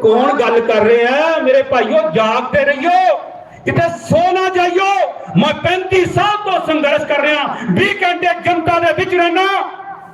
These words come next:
ਵੀਹ ਘੰਟੇ ਸਿਰ ਤੇ ਕਫਨ ਬਣ ਕੇ ਤੁਰਦਾ ਹਾਂ। ਜੇ ਪੰਜਾਬ ਦੇ ਡੀ ਜੀ ਪੀ ਨੂੰ ਹੀ ਪਤਾ ਕਿਸ਼ਨ ਲਾਲ ਸ਼ਰਮਾ ਕੌਣ ਹੈ, ਨਾ ਝੁਕਿਆ, ਨਾ ਅੱਕਿਆ,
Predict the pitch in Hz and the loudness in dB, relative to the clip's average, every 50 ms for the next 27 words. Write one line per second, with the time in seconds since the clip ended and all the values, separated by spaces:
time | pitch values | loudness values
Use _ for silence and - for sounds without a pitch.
0 | - - - - - - - - - - - - - 233 262 269 269 269 269 247 | -20 -20 -20 -20 -20 -20 -20 -20 -16 -10 -4 0 0 0 2 0 -2 -2 -2 -2
1 | 233 233 247 269 277 277 277 285 277 269 240 196 160 - - - - - - - | -2 0 0 0 0 2 2 2 0 0 -2 -6 -8 -10 -12 -14 -14 -16 -6 -2
2 | - - 247 247 214 226 233 214 214 - 208 - - 240 220 202 208 208 214 214 | 0 0 0 0 0 0 0 0 2 4 4 4 6 4 4 4 4 4 4 4
3 | 214 220 196 175 202 226 208 196 247 247 226 202 196 240 294 339 339 330 - - | 4 4 2 2 4 4 4 4 4 2 2 2 2 2 2 0 0 0 -2 -4
4 | - - - - 240 240 - 226 220 220 175 196 208 214 220 202 - 247 214 - | -8 -10 -6 -2 -2 0 2 2 2 2 2 2 2 2 0 0 0 -2 -2 -2
5 | - 190 208 185 226 - 233 233 233 247 240 240 220 208 214 220 214 214 196 - | -2 -2 0 0 -2 -2 -2 0 0 2 2 2 2 2 2 0 0 0 2 2
6 | 214 214 220 214 208 214 170 - 190 185 185 185 202 196 196 - 185 185 190 190 | 4 4 4 4 4 2 2 2 2 2 2 2 2 0 0 2 2 4 4 4
7 | 175 - 170 180 185 185 175 175 175 - - - 214 214 226 330 349 349 349 - | 4 4 2 2 2 2 0 0 -2 -4 -6 -6 -2 0 0 0 0 -2 -2 0
8 | 349 339 339 359 381 370 370 370 359 330 - - - - 262 302 359 359 359 359 | 0 2 2 2 2 2 0 0 -2 -4 -6 -8 -6 -2 0 0 2 2 0 -2
9 | 370 359 392 381 381 | -2 0 0 2 2